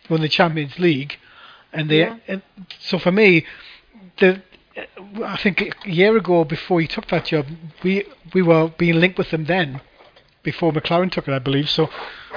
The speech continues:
Speaker 1: it's interesting the way things happen, the, the way things have gotta happen,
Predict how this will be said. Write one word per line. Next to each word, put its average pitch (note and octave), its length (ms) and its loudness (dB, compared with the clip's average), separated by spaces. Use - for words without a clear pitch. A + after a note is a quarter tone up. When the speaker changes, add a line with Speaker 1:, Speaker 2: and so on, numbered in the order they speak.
Speaker 1:
it's - 160 -6
interesting F#3 520 0
the E3 80 0
way E3+ 180 2
things D3+ 260 -4
happen, D3+ 440 0
the, E3+ 100 -14
the E3+ 60 -8
way E3 120 4
things D#3+ 200 -2
have C#3+ 100 -8
gotta E3+ 200 2
happen, C#3 460 -4